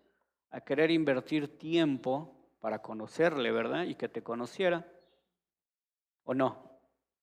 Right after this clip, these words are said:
¿O nada más dijiste, "Esta y para este", y ya? Pues no. Invertiste tiempo, invertiste dinero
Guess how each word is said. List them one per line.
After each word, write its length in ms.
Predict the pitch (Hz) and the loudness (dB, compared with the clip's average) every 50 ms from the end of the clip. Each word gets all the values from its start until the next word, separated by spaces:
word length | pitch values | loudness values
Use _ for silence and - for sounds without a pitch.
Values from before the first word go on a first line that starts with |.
| _ _ _ | _ _ _
¿O 80 | 120 127 | -4 -2
nada 100 | 143 151 | 4 6
más 140 | 165 165 | 6 6
dijiste, 340 | 147 139 156 - - 156 165 | 6 4 -2 -2 2 4 4
"Esta 200 | 170 165 - 151 | 4 4 2 -2
y 40 | 143 | 0
para 200 | - - 147 151 | 2 0 0 0
este", 160 | 147 - 147 | 0 -2 -4
y 60 | 127 | 0
ya? 220 | 123 123 110 - - - - - _ - - _ _ _ _ _ _ _ _ _ _ _ _ | 0 0 0 0 -6 -18 -20 -20 _ -20 -20 _ _ _ _ _ _ _ _ _ _ _ _
Pues 160 | - - - | -20 -12 2
no. 420 | 139 151 160 165 170 165 156 151 - - - - - - - - - - - _ _ _ _ _ _ _ _ _ _ _ _ _ | 8 10 10 10 10 8 4 0 -6 -14 -18 -20 -20 -20 -20 -20 -20 -20 -20 _ _ _ _ _ _ _ _ _ _ _ _ _
Invertiste 600 | 135 131 135 139 139 131 - 185 185 - 240 226 | -2 2 4 4 4 4 4 0 6 8 8 8
tiempo, 880 | - - 165 170 170 190 226 247 226 - - 175 147 131 110 - - - - - - - - _ | 10 10 10 12 12 12 12 10 8 8 10 12 12 12 10 8 0 -12 -16 -20 -20 -20 -14 _
invertiste 1120 | 131 127 131 131 135 131 - 156 147 - - 202 214 220 220 175 - - - - - - - _ _ _ _ _ _ _ | -2 4 6 8 8 8 6 0 -2 4 10 12 12 12 12 8 2 -6 -14 -18 -20 -20 -20 _ _ _ _ _ _ _
dinero 1000 | _ 123 127 127 131 139 143 156 190 226 240 208 147 110 - - - - - | _ -2 0 4 6 6 8 8 10 10 10 8 8 6 4 -2 -12 -18 -20